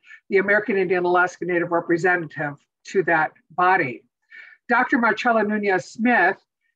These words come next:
is Associate Dean for Health Equity Research. She is, she is the C N H Long Professor of Medicine, Public Health and Management, and Director of the Equity Research and Innovation Center at Yale.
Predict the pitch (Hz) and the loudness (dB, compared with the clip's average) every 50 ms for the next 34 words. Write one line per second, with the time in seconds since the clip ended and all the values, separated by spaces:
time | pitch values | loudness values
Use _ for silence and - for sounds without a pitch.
0 | _ - 196 185 196 - - 254 226 226 - - 226 202 202 - 226 226 226 220 | _ -4 -4 -4 -4 -2 0 0 0 0 0 0 0 0 0 0 0 0 0 0
1 | - - - - - 220 214 214 - _ 202 202 - - 196 190 190 175 180 226 | -2 -2 -2 0 2 2 0 0 0 _ -6 -6 -2 -2 0 0 0 -2 0 0
2 | 247 269 - - - 254 269 302 - _ - - - - - _ _ - - 214 | 0 0 0 0 0 2 2 0 -2 _ -8 -8 -8 -8 -10 _ _ -4 0 4
3 | 202 196 185 175 190 - - - - - 240 240 - 208 208 180 - - 185 - | 4 6 4 4 0 -8 -8 -4 -2 0 0 0 0 0 0 0 0 -4 -6 -6
4 | - - - 233 233 - - - 196 202 - 190 196 196 185 - - - 185 190 | -6 -2 0 0 0 2 0 -2 -2 -2 -2 2 2 2 2 0 -4 0 2 2
5 | 196 196 202 214 - _ - - _ _ _ 160 - 208 202 196 - 226 180 170 | 2 2 0 -2 -8 _ -20 -20 _ _ _ -8 -4 -4 -4 -2 -2 -4 -4 -4
6 | 156 - 196 208 214 233 226 - 233 226 233 - _ _ _ _ _ _ _ _ | -6 -4 -2 -2 -2 -2 -2 -2 -2 -2 -2 -4 _ _ _ _ _ _ _ _
7 | 226 214 220 214 208 - 226 208 202 202 196 - 202 180 180 190 208 220 233 233 | -2 0 0 0 -2 0 2 2 2 2 0 0 -4 -4 -2 0 0 0 0 0
8 | 226 - - 247 247 240 302 - _ _ _ _ _ _ _ _ _ _ _ 240 | -2 -2 -2 -2 0 -2 -4 -10 _ _ _ _ _ _ _ _ _ _ _ 0
9 | 240 247 262 262 226 233 214 226 214 - - 226 208 - 196 165 - 185 - - | 2 4 2 2 0 0 0 0 0 0 0 0 0 0 -2 0 -2 -2 0 0
10 | 220 - - 262 240 233 202 196 226 233 - - 254 233 226 - 196 185 180 220 | -2 -2 -2 -4 -4 -4 -4 -4 -4 -6 -4 -2 -4 -4 -2 -2 -4 -4 -2 -2
11 | 196 202 185 175 202 233 240 - 247 220 180 - - - 180 180 180 180 180 - | -2 -2 0 0 0 0 0 -2 -4 -4 -6 -4 -2 0 2 2 2 2 0 -2
12 | _ - 185 190 185 180 175 190 190 185 165 151 139 - - - _ | _ -2 -2 -2 -2 -2 2 2 4 4 4 2 0 -2 -6 -12 _